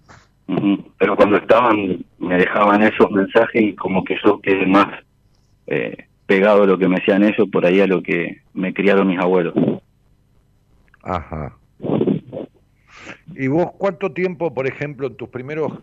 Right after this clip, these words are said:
Speaker 2: a ver, en tus primeros, qué sé yo, quince años de vida, cuánto
Speaker 1: Sí.
Speaker 2: tiempo estuviste con tus abuelos y cuánto con tus padres?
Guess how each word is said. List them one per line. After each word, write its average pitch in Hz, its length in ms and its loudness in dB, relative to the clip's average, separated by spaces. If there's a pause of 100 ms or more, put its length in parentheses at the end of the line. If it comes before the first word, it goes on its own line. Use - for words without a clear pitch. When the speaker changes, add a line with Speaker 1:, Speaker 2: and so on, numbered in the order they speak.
(120)
Speaker 2:
a - 100 -10
ver, 104 300 -12 (240)
en 104 120 -16
tus 110 140 -12
primeros, 127 560 -8 (1900)
qué 90 100 -14
sé 90 160 -12
yo, 69 180 -14
quince 120 420 -2
años 113 280 -6
de 92 100 -6
vida, 80 380 -6 (600)
cuánto 147 280 -2
Speaker 1:
Sí. 131 60 -6
Speaker 2:
tiempo 127 220 0
estuviste 120 360 -10
con 104 160 -8
tus 90 180 -10
abuelos 85 460 -6
y 80 40 -14
cuánto 107 380 -8
con 85 240 -12
tus 82 140 -12
padres? 71 560 -6